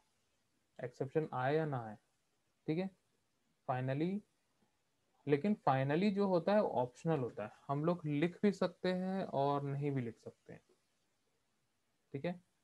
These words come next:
finally optional होता है, हम लोग लिख भी सकते हैं और नहीं भी लिख सकते हैं, ठीक है।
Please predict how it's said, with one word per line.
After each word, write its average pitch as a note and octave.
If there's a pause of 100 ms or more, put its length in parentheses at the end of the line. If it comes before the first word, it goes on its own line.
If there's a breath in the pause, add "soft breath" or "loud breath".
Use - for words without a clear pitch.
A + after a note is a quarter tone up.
(680)
finally C#3
optional E3+
होता E3+
है, F3
हम C#3+
लोग D3
लिख D3 (100)
भी F#3+
सकते E3+
हैं F3
और F3
नहीं D3
भी D3+
लिख A#2
सकते -
हैं, G#2+ (300)
ठीक D#3
है। G#3